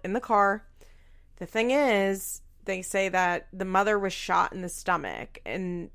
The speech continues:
that the child received injuries. I don't know if they specifically said she was shot.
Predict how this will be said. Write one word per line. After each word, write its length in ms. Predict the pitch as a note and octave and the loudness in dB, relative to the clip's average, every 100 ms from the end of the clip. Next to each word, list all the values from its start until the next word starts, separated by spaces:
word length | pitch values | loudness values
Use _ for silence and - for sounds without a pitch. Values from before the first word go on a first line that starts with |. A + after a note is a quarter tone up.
| - - - | -20 -14 -2
that 180 | F#3 - | -2 -2
the 80 | F3 | -6
child 500 | - G3 F#3+ F#3+ F3+ | 2 4 6 2 -2
received 520 | F3+ - F3 D#3+ - | -10 -8 -10 -10 -10
injuries. 520 | E3+ E3 - G#2+ F#3+ | -8 -8 -8 -8 -6
I 60 | F#3+ | -4
don't 120 | G3 | -2
know 80 | G3+ | -2
if 100 | F#3+ | -4
they 140 | F#3+ | -6
specifically 680 | F3+ - F#3 E3+ F#3 - E3+ | -8 -10 -12 -10 -10 -10 -12
said 220 | - - | -10 -12
she 140 | - - | -10 -10
was 100 | - | -8
shot. 340 | - G#2+ | -6 -6